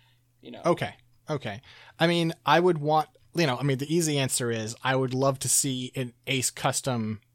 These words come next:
Speaker 2: of the Armored Gym, one of my favorite mobile suits. Uh,
Speaker 1: Mm. How do you do that
Speaker 2: Armored
Speaker 1: without
Speaker 2: G-
Speaker 1: turning it into just a full armor Gundam?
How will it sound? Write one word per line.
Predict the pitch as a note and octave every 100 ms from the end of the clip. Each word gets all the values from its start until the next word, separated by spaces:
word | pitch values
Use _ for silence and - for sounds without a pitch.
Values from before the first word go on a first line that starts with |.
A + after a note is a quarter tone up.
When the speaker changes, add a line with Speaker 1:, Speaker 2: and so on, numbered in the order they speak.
| _ _ _
Speaker 2:
of | B2+ A#2 -
the | A#2
Armored | C3 A#2+ G#2+
Gym, | G#2 C#3 B2 B2+ -
one | B2+
of | A#2+
my | A2+
favorite | G#2 A2+ G#2
mobile | G#2+ C3+ A#2
suits. | - G#2+ - - - _ _ _ _ _ -
Uh, | G#2+ F#2+ F#2+ F#2
Speaker 1:
Mm. | C#3+ C3 - - _ _ _ _ _ _ _ _ _ _
How | F3+
do | F#3+
you | E3+
do | F#3+
that |
Speaker 2:
Armored | F3 D#3+
Speaker 1:
without | D#3
Speaker 2:
G- | D3+
Speaker 1:
turning | D#3+ D3+
it | C#3
into | C3+ C#3+
just | C3 -
a |
full | B2 D3 C3
armor | A#2 G2+
Gundam? | A#2 G2+ E2+